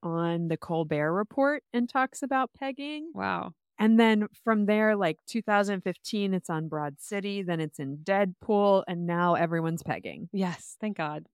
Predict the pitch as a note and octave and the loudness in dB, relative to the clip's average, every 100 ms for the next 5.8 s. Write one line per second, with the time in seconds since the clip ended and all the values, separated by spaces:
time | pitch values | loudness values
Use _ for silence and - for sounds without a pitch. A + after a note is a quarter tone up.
0 | - F3+ E3+ F3 F#3 - A3+ G#3+ A3+ F#3 | -8 -4 -4 -6 -10 -2 -2 2 2 4
1 | E3+ E3+ D#3 - - - F#3 _ _ _ | 4 2 0 -2 -8 -12 -14 _ _ _
2 | _ _ _ _ - G3 C#4 - D#4 E4+ | _ _ _ _ -4 -2 0 0 -2 -4
3 | C#4 A3+ - - - _ A#3 A#3+ A3+ G#3+ | -10 -14 -18 -20 -20 _ -2 0 2 0
4 | F#3+ F3+ E3+ D#3 - A3+ G#3+ G3+ F3+ F3 | 0 0 -2 -2 2 4 4 4 -2 -10
5 | E3 - A#3 G3 G3 F#3+ C4+ D#4+ | -12 -12 -14 -14 -8 -4 0 0